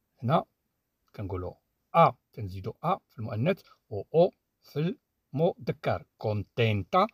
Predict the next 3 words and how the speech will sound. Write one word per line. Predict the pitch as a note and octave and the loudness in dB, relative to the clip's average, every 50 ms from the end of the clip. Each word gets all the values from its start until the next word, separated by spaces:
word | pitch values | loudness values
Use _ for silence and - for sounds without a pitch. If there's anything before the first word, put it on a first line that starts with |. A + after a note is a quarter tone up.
| _ _ _ _ | _ _ _ _
كونتينتو. | - G3 G#3+ G#3+ - G#3 G3 F3 C3+ A2+ - A2 F#2 - _ _ _ _ _ _ _ _ _ _ _ _ _ _ _ _ _ _ _ _ _ _ _ _ _ _ _ _ _ _ _ _ _ _ _ _ _ _ _ _ _ _ _ _ _ | -4 -2 -2 0 2 2 2 2 2 0 -2 -6 -6 -6 _ _ _ _ _ _ _ _ _ _ _ _ _ _ _ _ _ _ _ _ _ _ _ _ _ _ _ _ _ _ _ _ _ _ _ _ _ _ _ _ _ _ _ _ _
عندنا | - A2+ A2+ A#2+ G3 G3 | -6 -4 -2 0 2 4
هنا | G#3+ A#3 B3 - | 4 4 4 2